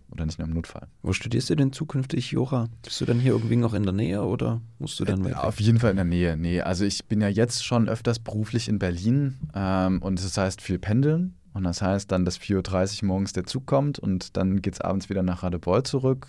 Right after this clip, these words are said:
Speaker 2: Du
Speaker 1: Ja,
Speaker 2: fährst
Speaker 1: nicht
Speaker 2: jeden
Speaker 1: jeden
Speaker 2: Tag
Speaker 1: Tag.
Speaker 2: hin und zurück?
Speaker 1: Nicht jeden Tag.
Speaker 2: Okay.
Speaker 1: Äh, manch-, also manchmal übernachte ich dann auch in Berlin, ähm, und heute zum Beispiel bin ich hier, ähm, und also das ist auch das Schöne an meinem Job, dass ich viel Homeoffice machen kann.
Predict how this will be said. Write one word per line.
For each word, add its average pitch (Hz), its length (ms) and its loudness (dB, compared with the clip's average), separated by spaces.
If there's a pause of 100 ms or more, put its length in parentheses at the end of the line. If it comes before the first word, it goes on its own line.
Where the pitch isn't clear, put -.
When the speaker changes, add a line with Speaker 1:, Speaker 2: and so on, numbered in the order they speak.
(120)
Speaker 2:
Du - 60 0
Speaker 1:
Ja, - 60 -2
Speaker 2:
fährst 101 260 2
Speaker 1:
nicht - 40 -6
Speaker 2:
jeden 113 80 4
Speaker 1:
jeden 151 140 4
Speaker 2:
Tag 107 220 0
Speaker 1:
Tag. - 20 -8
Speaker 2:
hin - 140 0
und 85 100 -2
zurück? 90 200 -2
Speaker 1:
Nicht 101 200 0
jeden 90 180 2
Tag. 76 500 -6
Speaker 2:
Okay. - 80 -12
Speaker 1:
Äh, 82 140 -4
manch-, 87 340 -2
also 87 180 -4 (120)
manchmal 90 300 -4
übernachte 107 340 0
ich 117 60 -4
dann 101 160 -4
auch 90 140 -6
in 98 100 0
Berlin, 95 680 2
ähm, 82 680 -4
und 80 300 -6 (1000)
heute 95 300 2
zum 92 160 0
Beispiel 87 380 2
bin 87 180 0
ich 85 100 -2
hier, 90 560 0
ähm, 82 420 -2
und 80 320 -6
also 80 180 -4 (200)
das 82 220 -8
ist - 100 -10
auch - 80 -4
das 82 160 -4
Schöne 95 200 0
an 80 60 -2
meinem 80 180 -2
Job, 110 500 4
dass - 180 -8
ich - 140 -6
viel 87 180 -4
Homeoffice 123 500 -2
machen 101 280 -4
kann. 92 400 -2